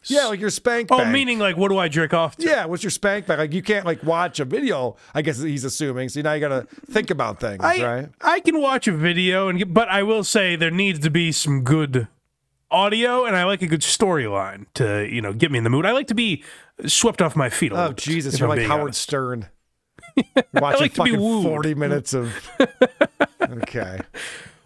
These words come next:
Speaker 2: Well, I wanna know how, I mean, how did your, is your mom's friend coming over to return something? Why is she there,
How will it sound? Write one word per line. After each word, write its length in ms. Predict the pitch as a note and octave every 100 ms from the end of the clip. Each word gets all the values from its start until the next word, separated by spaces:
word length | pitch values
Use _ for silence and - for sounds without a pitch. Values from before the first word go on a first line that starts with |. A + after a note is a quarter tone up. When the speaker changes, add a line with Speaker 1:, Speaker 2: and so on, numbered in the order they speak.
| -
Speaker 2:
Well, 140 | A4
I 120 | D4+
wanna 220 | D4 D4 C4
know 180 | D4
how, 240 | A3+ F#3+ B3
I 100 | G3
mean, 160 | G#3+ F#3
how 220 | D#3 F#3+
did 180 | G3 F3
your, 160 | G3 G3
is 180 | F#3
your 120 | E3 D#3
mom's 420 | D#3 F#3 F3+ -
friend 500 | - F3+ E3+ F3+ F3
coming 240 | F#3 F3 D#3
over 160 | D#3+
to 60 | D#3+
return 540 | C3 B2 - E3 G#3 A#3+
something? 380 | B3+ C4 D#4+
Why 160 | G#3 G#3+
is 100 | A3
she 140 | - E3+
there, 480 | F3 D3 F#2+ F2+